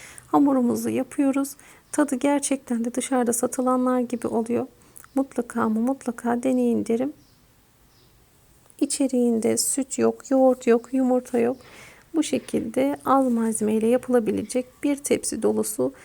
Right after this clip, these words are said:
en lezzetli kurabiye diyebilirim. Dilerseniz bu aşamada kurabiyelerin üzerine damla çikolata veya büyük bir ceviz parçası koyup fırına bu şekilde de verebilirsiniz.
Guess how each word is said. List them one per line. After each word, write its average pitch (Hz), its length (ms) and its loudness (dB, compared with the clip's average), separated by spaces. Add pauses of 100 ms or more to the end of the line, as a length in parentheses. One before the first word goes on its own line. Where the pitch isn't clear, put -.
(240)
en 302 260 6
lezzetli 220 500 2
kurabiye 240 800 2
diyebilirim. 220 600 0 (840)
Dilerseniz 277 680 2
bu 285 100 2
aşamada 247 480 0
kurabiyelerin 247 880 0
üzerine 220 540 -2 (120)
damla 254 280 0
çikolata - 640 -6 (100)
veya 233 380 0 (100)
büyük 269 320 -4
bir 220 180 -2
ceviz 226 320 -2
parçası - 540 -6
koyup 269 260 -2 (600)
fırına 285 360 2
bu 277 60 0
şekilde 202 480 -2
de 208 140 -4
verebilirsiniz. 269 880 0